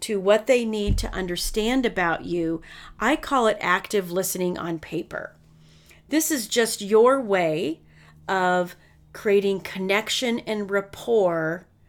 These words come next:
through that initial document, that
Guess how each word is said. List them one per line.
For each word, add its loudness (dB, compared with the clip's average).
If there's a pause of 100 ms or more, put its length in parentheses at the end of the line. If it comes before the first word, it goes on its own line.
(400)
through 0
that 2
initial 0 (380)
document, -6 (500)
that 0